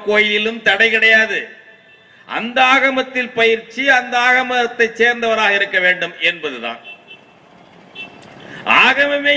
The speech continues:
இல்லாத கோயில்களுக்கு அந்த நிபந்தனையும் கிடையாது.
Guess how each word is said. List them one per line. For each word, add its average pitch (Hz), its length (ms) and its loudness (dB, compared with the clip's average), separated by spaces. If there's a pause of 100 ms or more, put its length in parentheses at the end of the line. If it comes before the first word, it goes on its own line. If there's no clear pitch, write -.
இல்லாத 277 320 2 (120)
கோயில்களுக்கு 254 500 0 (140)
அந்த 233 180 -4 (240)
நிபந்தனையும் 233 640 -2
கிடையாது. 190 460 2